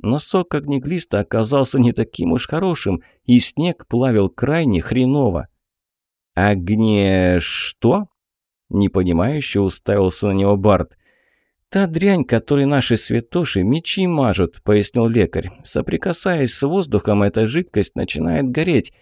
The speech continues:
и если намазать ее на железо, то горит она долго и хорошо, а вот если на снег, то ждать приходится долго».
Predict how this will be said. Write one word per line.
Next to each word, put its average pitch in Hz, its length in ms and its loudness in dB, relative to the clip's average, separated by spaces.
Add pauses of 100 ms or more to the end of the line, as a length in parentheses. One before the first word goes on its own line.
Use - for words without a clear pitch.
(200)
и 113 100 -2
если 117 320 4
намазать 113 540 0
ее 117 340 4
на 104 160 -2
железо, 120 500 -2
то - 240 -4
горит 170 300 -4
она 90 200 -2
долго 123 520 -2
и 139 100 -2
хорошо, 131 640 0 (300)
а 95 140 2
вот 139 240 2
если 139 200 -4
на 131 160 0
снег, 175 420 -2
то - 200 -2
ждать 120 360 -4
приходится 135 640 0
долго». 120 560 0